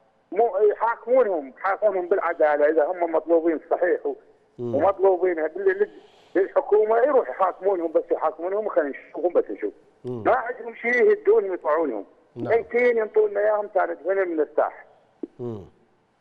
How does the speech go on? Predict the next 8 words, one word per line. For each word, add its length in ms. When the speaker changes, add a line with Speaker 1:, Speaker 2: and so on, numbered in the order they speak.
Speaker 1:
ليش 220
من 100
ألفين 240
وستة 340
عشر 240
عوائلهم 480
ونسوانهم 600
دايحوا؟ 400